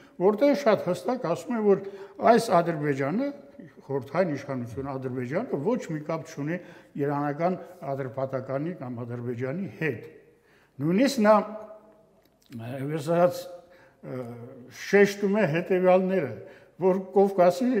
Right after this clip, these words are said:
տարածաշրջանի, Ադրբեջանի տարածքի, ը, չգիտեմ, Հայաստանի տարածքի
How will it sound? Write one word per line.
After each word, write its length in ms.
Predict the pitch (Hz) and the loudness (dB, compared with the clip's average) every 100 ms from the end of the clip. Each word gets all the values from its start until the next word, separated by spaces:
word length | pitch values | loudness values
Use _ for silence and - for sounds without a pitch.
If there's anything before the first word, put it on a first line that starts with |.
| 170 | -2
տարածաշրջանի, 1120 | 160 160 156 156 190 - 151 120 117 110 120 135 | -2 -2 -2 -2 -4 -4 -6 -6 -8 -8 -10 -8
Ադրբեջանի 880 | 143 180 175 131 131 117 120 120 123 120 | -6 -4 -4 -4 -4 -4 -6 -8 -10 -12
տարածքի, 680 | - 123 120 117 - 123 117 120 - - - | -10 -8 -8 -10 -12 -10 -10 -10 -18 -20 -20
ը, 200 | - 131 | -12 -8
չգիտեմ, 480 | 131 165 156 143 123 | -8 -8 -6 -6 -6
Հայաստանի 640 | 139 170 202 - 180 180 | -4 0 0 0 -2 -2
տարածքի 680 | 180 143 139 131 - - 120 | -6 -4 -4 -6 -8 -10 -10